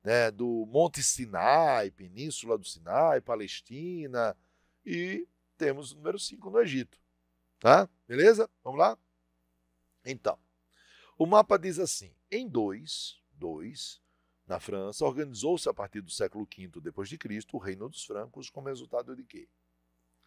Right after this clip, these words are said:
Reino dos Francos. E aí, Walter Berg? Então, gente, o que acontece é o seguinte,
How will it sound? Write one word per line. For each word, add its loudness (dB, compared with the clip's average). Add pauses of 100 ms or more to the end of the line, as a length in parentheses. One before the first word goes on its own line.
(460)
Reino -2
dos -14
Francos. -16
E -12
aí, -8
Walter -20
Berg? -16
Então, -8
gente, -18
o -20
que 6
acontece 0
é -10
o -8
seguinte, -12